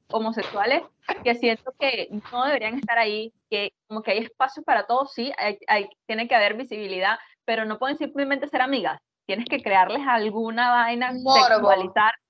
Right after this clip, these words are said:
Speaker 1: la amistad, que a veces va bien y a veces no queda bien, o sea, no como que, y es una cosa de que ahorita se ve mucho en el mes de junio, que todo el mundo es inclusivo,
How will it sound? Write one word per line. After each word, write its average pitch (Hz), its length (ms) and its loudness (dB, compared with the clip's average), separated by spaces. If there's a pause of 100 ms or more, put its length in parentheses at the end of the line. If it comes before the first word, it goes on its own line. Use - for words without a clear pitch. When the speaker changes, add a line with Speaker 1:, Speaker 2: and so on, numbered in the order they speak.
(580)
Speaker 1:
la 175 140 -10
amistad, 190 380 -2 (420)
que 226 80 2
a 220 80 6
veces 226 240 0 (240)
va 240 220 4
bien 294 420 -2
y 226 120 -4
a 208 60 0
veces 214 240 -4
no 285 200 -2
queda 294 240 -4
bien, 330 260 -6
o 190 100 -8
sea, 214 220 2
no 208 320 -6
como 285 180 -8
que, 226 220 -2 (300)
y 240 100 2
es 233 80 4
una 320 260 -2
cosa 320 380 0
de 320 100 -4
que 226 120 0
ahorita 226 420 -2
se 294 100 -4
ve 220 240 2
mucho 240 280 -2
en 247 60 0
el 220 60 -2
mes 202 160 -2
de 233 100 4
junio, 277 400 0 (260)
que 240 140 2
todo 269 300 6
el 285 100 0
mundo 269 280 0
es 269 80 0
inclusivo, 240 640 -4